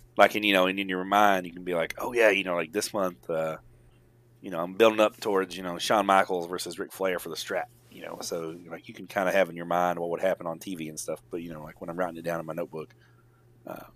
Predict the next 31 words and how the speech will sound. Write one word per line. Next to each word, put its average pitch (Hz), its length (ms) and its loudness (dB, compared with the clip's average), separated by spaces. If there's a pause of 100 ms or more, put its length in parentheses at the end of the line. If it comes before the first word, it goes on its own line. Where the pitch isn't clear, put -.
you 85 100 -12
know, 78 80 -2
I'm 78 140 -6
just 78 140 -10
gonna 80 140 -4
write 73 160 0
down 78 340 -2 (680)
Shawn 113 240 10
Michaels 95 420 8
versus 87 340 -4
Ric 87 140 -6
Flair, 78 440 -2 (120)
you 80 80 -14
know, 71 200 -12 (320)
champion, 82 600 -4 (500)
you 78 120 -16
know, 57 180 -20 (880)
and 71 140 -12
then 71 100 -14
kind 73 200 -6
of, 78 100 -14
you 73 60 -14
know, 64 160 -14 (240)
mark 85 300 2
who 85 100 -10
won 85 260 -10
and 78 120 -12
stuff - 320 -8
and 90 100 -20
go 90 140 -14
on. 90 120 -18